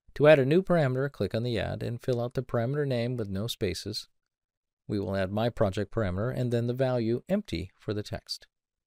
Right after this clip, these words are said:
As we saw from the schematic templates, using a project parameter allows for global assignment of place text.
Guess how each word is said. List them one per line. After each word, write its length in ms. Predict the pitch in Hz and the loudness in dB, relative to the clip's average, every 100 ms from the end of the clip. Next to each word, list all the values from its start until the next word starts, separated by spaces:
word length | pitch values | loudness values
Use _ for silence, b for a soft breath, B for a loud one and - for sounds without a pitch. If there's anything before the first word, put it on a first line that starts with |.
| _ _ _ _ _ _ _ _ _ _ 220 | _ _ _ _ _ _ _ _ _ _ -2
As 120 | 196 | 2
we 80 | 180 | 4
saw 220 | 165 156 | 6 6
from 180 | 147 131 | 6 0
the 60 | |
schematic 420 | - 127 113 104 | 0 2 2 2
templates, 580 | - 175 175 117 113 - | 0 -2 0 0 0 0
using 280 | 139 123 120 | -2 0 -2
a 60 | 110 | 0
project 420 | 147 139 139 - | 0 2 -2 -2
parameter 560 | 135 113 98 101 110 | 0 2 0 -2 -4
allows 400 | 104 107 123 143 | -2 -2 0 0
for 180 | - - | -2 -6
global 440 | 95 107 117 147 143 | -2 -2 0 -2 -2
assignment 500 | - 139 120 104 113 | -2 -2 -2 -4 -6
of 140 | 107 | -6
place 280 | - 90 - | -4 -6 -6
text. 440 | - 151 - - | -6 -6 -8 -20